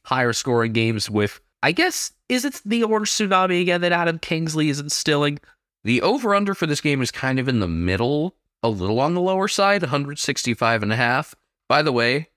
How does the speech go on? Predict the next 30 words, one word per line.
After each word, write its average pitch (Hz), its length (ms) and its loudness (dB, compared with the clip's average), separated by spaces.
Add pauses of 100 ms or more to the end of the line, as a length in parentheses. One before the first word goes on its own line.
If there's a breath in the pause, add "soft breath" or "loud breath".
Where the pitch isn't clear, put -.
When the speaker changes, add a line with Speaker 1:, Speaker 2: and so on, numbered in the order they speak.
(100)
Speaker 2:
lowest 127 480 0
over-under 180 520 0
this 180 200 0
week 185 240 -2
is 98 320 0
Dogs 98 520 0
Crows, 98 600 -2
which 170 300 -4
is 170 320 -6 (300)
kind 107 180 0
of 117 60 0
surprising 98 480 0
to 143 60 0
me. 180 220 -2 (100)
Highest 147 640 0
appears 120 600 -2
to 117 160 -4
be 101 600 0 (300)
North 110 320 0
against 95 320 0
Sydney. 82 420 -2 (340)
Speaker 1:
Probably 120 360 2
just 110 200 -6
expecting 104 460 0
Sydney 104 340 0
to 90 80 2
clean 104 240 -2
up 92 180 0
there, 107 260 2
but - 200 -2